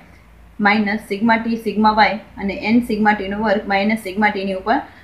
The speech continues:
વર્ગ. તો વિદ્યાર્થીઓ તમે છે નિયત સંબંધ ચેપ્ટરની અંદર B શોધતા હતા, તો બીની અંદર આ જ સૂત્ર હતું, એમાં તમારે ખાલી ટીની જગ્યાએ અહીંયા X હતો, સિગ્મા એક્સ વાય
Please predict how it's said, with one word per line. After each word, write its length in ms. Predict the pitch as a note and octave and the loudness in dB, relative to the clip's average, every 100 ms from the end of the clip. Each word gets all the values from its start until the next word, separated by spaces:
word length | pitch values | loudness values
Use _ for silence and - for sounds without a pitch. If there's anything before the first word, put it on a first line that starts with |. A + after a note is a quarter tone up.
| - | -2
વર્ગ. 200 | G3+ F3+ - | 0 0 -2
તો 100 | F#3 | -4
વિદ્યાર્થીઓ 480 | F#3+ A#3 A#3 B3 A3 A3 | 0 0 0 0 -2 2
તમે 200 | A3 E3+ - - - | 0 0 -6 -16 -4
છે 140 | B3+ F#3+ F3+ | 0 0 0
નિયત 200 | G#3+ A#3 | -4 -4
સંબંધ 260 | A3 G#3 G#3 | -4 -4 -4
ચેપ્ટરની 360 | G3+ G#3+ G#3+ G#3 | -8 -4 -4 0
અંદર 200 | G#3+ F#3+ - - - - - _ - | 0 0 -2 -8 -20 -20 -20 _ 0
B 160 | A#3+ A#3 | 2 2
શોધતા 380 | - G#3+ A3+ G#3 | 4 4 4 4
હતા, 160 | F#3 F3+ - - | 4 0 -2 -8
તો 60 | - F#3+ | -6 0
બીની 240 | G#3+ A3 G#3+ | 2 4 4
અંદર 180 | G#3 B3 - | 2 0 2
આ 80 | G#3 | 0
જ 60 | G#3+ | 0
સૂત્ર 200 | A#3+ A3+ A3 | -4 -2 0
હતું, 240 | G#3+ A3 A3 - - - | 0 -2 -6 -12 -20 -4
એમાં 200 | G#3+ A3 | -2 0
તમારે 300 | G3+ G3+ G3 | 2 2 2
ખાલી 220 | G#3+ G#3 G#3 | -2 -4 -2
ટીની 260 | G#3 A3 G#3 | 0 0 -2
જગ્યાએ 320 | F#3+ G3+ F#3+ | -6 0 0
અહીંયા 260 | F#3+ F3+ F3+ - _ G#3+ | 0 -4 -6 -12 _ -4
X 140 | A3+ G3 | -4 -2
હતો, 160 | F3 F#3 F#3+ - - - - | -4 -6 -10 -18 -20 -16 -6
સિગ્મા 300 | G3+ A3+ G#3+ | -2 0 0
એક્સ 120 | G#3 G#3 | -4 -4
વાય 160 | A#3 | -2